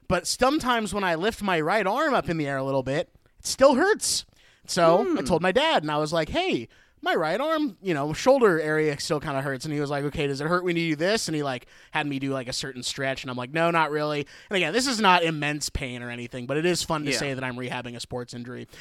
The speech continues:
Speaker 1: Um,
Speaker 2: Yeah.
Speaker 1: and so, and he was like, "Do one of these." And so I'm, like, lifting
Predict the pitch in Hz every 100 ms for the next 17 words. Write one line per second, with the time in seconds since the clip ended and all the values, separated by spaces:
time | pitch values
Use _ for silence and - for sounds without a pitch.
0 | - - 196 196 185 180 - 294 247 -
1 | 240 220 208 - - - 185 185 180 165
2 | 147 196 185 180 175 208 180 151 147 160
3 | 143 147 127 151 151 156 139